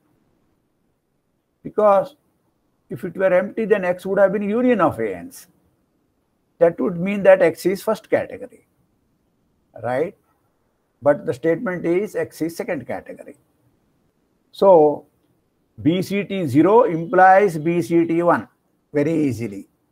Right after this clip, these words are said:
So we are going to prove this stronger statement. All right. Once again,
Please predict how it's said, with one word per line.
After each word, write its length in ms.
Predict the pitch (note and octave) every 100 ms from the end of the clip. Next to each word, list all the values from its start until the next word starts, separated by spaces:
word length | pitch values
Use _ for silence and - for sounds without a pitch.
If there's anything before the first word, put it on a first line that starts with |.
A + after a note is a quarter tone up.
| _ _ _ _ _ -
So 120 | D3
we 140 | D3+
are 100 | E3
going 160 | D#3+ E3+
to 60 | E3+
prove 300 | D#3+ F3 D#3
this 140 | -
stronger 480 | - B2 A#2 A#2+ B2
statement. 480 | - G2 - B2+ - _ _ _ _ _ _ _ _ _ _ _ _
All 140 | A2+
right. 320 | B2 E3 F3 - _ _ _ _ _ _ _ _ _ _ _ _ _ _ _ _ _ _ _ _ -
Once 180 | C#3 D3
again, 580 | E3 E3 C#3 C3 D#3